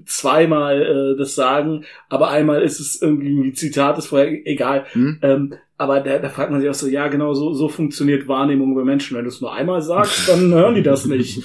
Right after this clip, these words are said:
Speaker 2: <laughs>
Speaker 1: Äh, richtiger
Speaker 2: Einmal
Speaker 1: Quatsch.
Speaker 2: ist kein Mal.
Speaker 1: Ja, ja, völlig, also, ja, aber ja, hier, äh, wie viele Köpfe zerplatzen? Siebenundvierzig, ja, ist okay.
Speaker 2: Hm.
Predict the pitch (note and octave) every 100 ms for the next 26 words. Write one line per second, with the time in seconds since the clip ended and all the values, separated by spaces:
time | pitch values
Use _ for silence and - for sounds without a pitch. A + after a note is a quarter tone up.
0 | - - C3 B2+ B2+ C3+ C#3 C#3+ C#3+ C3
1 | C#3 - C#3 B2+ A2+ C3+ C#3 - D#3 A#2+
2 | E2 F#2+ - B2 C3+ C3 C3 C3 - -
3 | - C3+ B2+ - - - - G#2 A2 A2
4 | - - - _ _ B2 B2+ B2 B2+ C3
5 | B2 C3+ C#3 B2 C#3+ C3 B2+ B2+ A#2+ B2
6 | C3+ E3 G3+ A#3+ A#3+ A#3 - B3+ C4 D#4+
7 | - G3+ F#3+ G#3 G3+ B3 A#3+ G3+ D#3 D3+
8 | C3 - C3+ A#2 G2+ G2